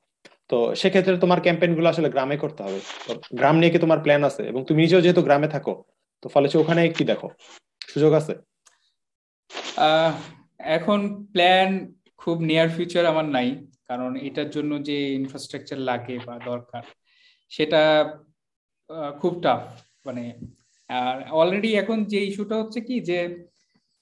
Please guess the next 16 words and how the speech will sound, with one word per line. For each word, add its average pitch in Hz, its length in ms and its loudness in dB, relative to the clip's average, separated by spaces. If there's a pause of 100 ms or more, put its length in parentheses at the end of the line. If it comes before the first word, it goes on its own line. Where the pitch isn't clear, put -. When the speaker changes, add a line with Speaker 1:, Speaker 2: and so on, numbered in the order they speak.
(400)
Speaker 2:
আমরা 165 340 2
চেষ্টা 185 320 -2
করছি 190 280 -6
যে 185 100 -4
Facebook-এর 160 540 -2
through-তে 175 580 -2
একটা 160 360 0 (200)
e-learning 170 720 2
প্ল্যাটফর্ম 147 440 -2
তৈরি 139 180 -2
করা, 127 200 -4
কারণ 131 220 -6
Facebook-এ 139 500 -6
খুব 147 200 -10
সহজে 147 400 -4
অনেক 139 200 0